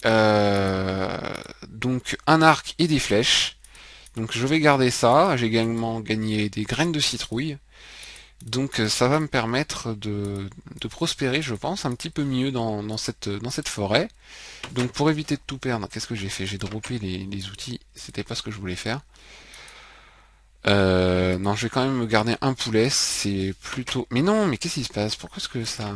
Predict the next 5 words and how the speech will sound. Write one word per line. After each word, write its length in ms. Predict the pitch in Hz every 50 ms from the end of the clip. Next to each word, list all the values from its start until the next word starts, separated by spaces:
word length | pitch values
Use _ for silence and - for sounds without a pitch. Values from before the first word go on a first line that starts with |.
| 101 98 98
ça 160 | - - 104
drop 240 | 101 101 107 - -
comme 180 | - 98 98 98
ça ? 280 | - - 95 98 104 - - _ - - _ _ _ _ _ _ - - - - _ - - - - - - - - -
Voilà. 500 | 98 98 101 101 104 101 101 101 101